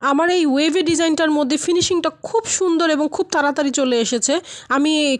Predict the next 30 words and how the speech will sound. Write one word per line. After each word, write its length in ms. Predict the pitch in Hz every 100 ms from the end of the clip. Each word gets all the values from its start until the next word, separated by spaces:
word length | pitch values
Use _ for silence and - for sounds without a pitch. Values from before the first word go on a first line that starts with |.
| 226
বেশিক্ষণ 380 | 285 359 - 359
সময় 260 | 359 349
লাগেনি, 320 | 339 285 277
অল্প 260 | - 302 339
একটু 200 | 359 359
সময়ের 320 | - 320 320
মধ্যেই 320 | 311 294 302
খুব 180 | 339 349
সুন্দর 320 | - 339 294
একটা 180 | 285 285
ফিনিশিং 400 | 277 269 254 254
চলে 240 | 240 226 208
এসেছে। 360 | 214 202 294 - -
আর 180 | 269 302
আমার 220 | 311 330
এই 160 | 339
কেকের 420 | 339 359 349 359 339
মেইন 320 | 277 311 359
কাজ 280 | 349 339 311
হচ্ছে 300 | 311 339 302
গোল্ডেন 540 | 208 208 269 294 320
ডাস্টের 380 | 254 254 277 254
কাজ, 320 | 247 233 262
যেটা 260 | 226 262 262
আমি 140 | 262
একটু 160 | 262 269
পর 240 | 254 247
থেকেই 320 | 262 262 269
শুরু 220 | - 247
করব। 400 | 247 240 214 240